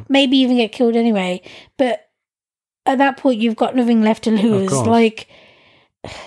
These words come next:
Speaker 2: It's the principle of the thing rather than,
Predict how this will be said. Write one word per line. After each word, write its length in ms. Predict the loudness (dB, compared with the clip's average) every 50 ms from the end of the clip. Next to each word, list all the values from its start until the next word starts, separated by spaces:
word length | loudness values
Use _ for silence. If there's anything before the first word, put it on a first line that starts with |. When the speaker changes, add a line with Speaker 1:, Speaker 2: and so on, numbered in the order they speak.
| -20 -20 -20 -20 _ _ _ _ _ _ _ -8
Speaker 2:
It's 120 | -6 -4
the 100 | -4 -4
principle 560 | -2 -2 -2 -2 -2 -2 -2 -2 0 0 0
of 120 | 0 0 -2
the 80 | -4
thing 340 | -4 -2 -2 -2 -2 -2 -2
rather 320 | -2 0 0 0 0 -2 -2
than, 380 | -2 0 0 0 -2 -4 -8